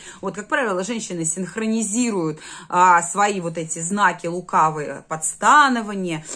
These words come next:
и так далее с, а, усилением фрикции. Они чувствуют, что мужчина уже стремится к финалу, начинают больше ему помогать. Вот, и мужчина, а, быстро кончает. Как правило, у такой лукавой чувственности есть две причины. Первая причина —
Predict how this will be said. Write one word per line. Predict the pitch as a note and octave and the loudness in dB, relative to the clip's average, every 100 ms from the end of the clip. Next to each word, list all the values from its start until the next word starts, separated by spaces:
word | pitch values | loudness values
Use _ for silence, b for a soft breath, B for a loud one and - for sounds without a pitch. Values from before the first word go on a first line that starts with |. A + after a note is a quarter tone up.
| B | B
и | F#3+ | -6
так | F#3 F3+ E3+ | -4 -2 2
далее | A#3 A#3 F3 E3 | 2 2 0 -4
с, | - - | -6 -2
а, | F#3 E3+ | 0 0
усилением | F#3+ F3+ A3 G3+ F3 D#3+ D#3 | 0 -6 -6 -4 -4 -6 -8
фрикции. | A3 D#4 - - | -6 -6 -6 -8
Они | D#3+ E3 | -6 -6
чувствуют, | D#3+ A#3+ - D#3+ | -8 -10 -10 -12
что | - | -10
мужчина | D#3+ F3+ - E3 | -10 -10 -10 -10
уже | D3 D3 | -10 -12
стремится | - E3+ D#3+ - | -12 -8 -8 -10
к | - | -14
финалу, | E3+ G3 D#4 A#3+ - B B | -6 0 2 0 -6 B B
начинают | E3 F#3+ D#3+ D#3+ | -10 -4 -4 -4
больше | D#3+ G3 D#3+ - | -4 -4 -6 -10
ему | D#3 D#3+ C#3+ | -6 -6 -6
помогать. | C#3+ D#3 F#3+ D4+ F#4+ - B B B | -8 -8 -2 -2 -2 -8 B B B
Вот, | G#3+ G#3 A3 E3+ - | -8 -2 -2 -2 -4
и | C4 E4+ | -2 0
мужчина, | A3+ E3+ C4+ C4+ G3 - | -2 -2 0 2 2 0
а, | F3 D#3 | -2 -2
быстро | E3+ A#3 G3 | -2 -4 -6
кончает. | G3 G3 F#3+ - - - B B | -6 -6 -6 -10 -12 -18 B B
Как | A3 | -8
правило, | - F4+ G4+ A#3+ F#3+ - | 0 2 2 2 0 0
у | C4 B3 G#3 | 0 2 0
такой | - G3 A3+ F#3 | -4 -4 -2 -2
лукавой | E3+ A3 A3 A#3+ A#3 G3+ D#3+ | -2 -4 0 4 6 4 -2
чувственности | - F4 F#4 C4 - F3+ | -6 -8 -4 -4 -4 -8
есть | F3+ F#3 D#3+ | -6 -6 -6
две | A3+ | -6
причины. | A#3 G3 G#3 - A3+ E3+ C#3 B B - | -6 -10 -8 -6 -4 -4 -6 B B -6
Первая | D#4 C#4+ G#3 | -2 0 -2
причина — | F3+ A3+ - C#4 A#3+ F3+ | -4 -10 -6 -4 0 0